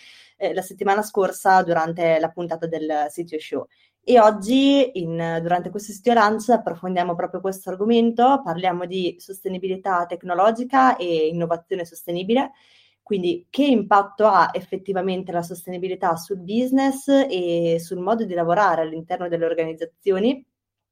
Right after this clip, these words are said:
quanto pesa la variabile della sostenibilità nelle scelte tecnologiche, se chiaramente viene presa in considerazione, e poi ancora quali sono le sfide che,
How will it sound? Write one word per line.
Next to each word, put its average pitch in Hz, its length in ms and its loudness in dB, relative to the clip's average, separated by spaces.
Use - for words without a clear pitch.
quanto 226 340 4
pesa 196 520 4
la 170 120 0
variabile 175 540 2
della 170 200 -4
sostenibilità 170 840 0
nelle 185 280 0
scelte 185 440 -2
tecnologiche, 196 960 2
se 180 400 -4
chiaramente 180 480 -2
viene 175 220 -4
presa 175 240 -8
in 170 60 -8
considerazione, 175 1080 -2
e 254 180 -2
poi 214 200 2
ancora 196 480 2
quali 185 240 -2
sono 175 240 -6
le 170 100 -2
sfide 196 720 0
che, 185 400 -2